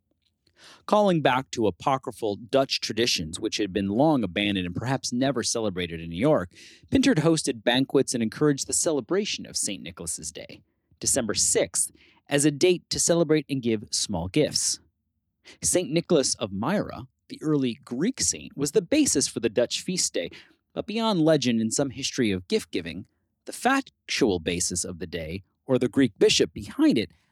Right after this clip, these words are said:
had little real impact on the way it would be celebrated in America. Sancti Claus would be a vessel for Americans to fill to their own liking.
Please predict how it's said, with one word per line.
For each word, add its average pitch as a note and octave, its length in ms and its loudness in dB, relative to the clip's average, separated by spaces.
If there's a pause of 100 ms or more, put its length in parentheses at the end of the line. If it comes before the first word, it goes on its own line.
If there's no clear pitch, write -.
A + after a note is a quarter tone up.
(120)
had G#3 200 -2
little C4 280 0
real E3+ 300 4
impact C3+ 540 -2
on A2+ 120 -2
the A2 40 0
way A2 220 2
it G2 80 -2
would G2+ 140 -8
be F#2+ 80 -6
celebrated F#2 640 -2
in A#2+ 120 -10
America. B2 540 0 (1200)
Sancti - 460 -4
Claus G3 640 2
would C3+ 100 -2
be C#3+ 140 2
a C3+ 60 4
vessel C3+ 520 -4 (260)
for B2+ 120 -6
Americans C#3 560 -4
to F#2 100 -6
fill F#2 300 -8
to A2 100 -8
their G#2 220 0
own C#3+ 200 0
liking. C#3 460 -4